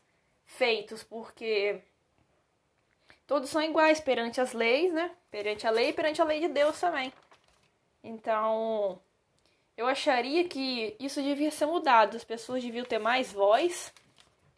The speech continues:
em relação a isso. E com certeza devia mudar. Bom, esse é o meu trabalho. Espero que gostaram.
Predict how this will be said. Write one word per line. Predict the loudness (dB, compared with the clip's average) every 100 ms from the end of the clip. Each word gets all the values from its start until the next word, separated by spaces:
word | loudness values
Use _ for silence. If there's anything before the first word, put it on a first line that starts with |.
| _
em | -8
relação | 0 4 4 2 -2 0
a | -2
isso. | -2 -4 -4 -8 -10 _ _ -20 -20 _ _ _ _ _ _ -16
E | -12 -10 -10 -10 -10 -12 -14 _ _ _ _ _ _ _ _ -20 -18
com | -12 -10
certeza | -10 -12 -8 -6 -6
devia | -12 -14 -12 -10
mudar. | -6 -4 -4 -6 _ _ _ _ _ _ _ _ _ _ _ _ -8
Bom, | -4 -4
esse | -6
é | -6
o |
meu | -6
trabalho. | -6 -6 -4 -4 -4 -6 -8 _ _ -20
Espero | -16 -10 -8
que | -8
gostaram. | -8 -10 -8 -8 -8 -10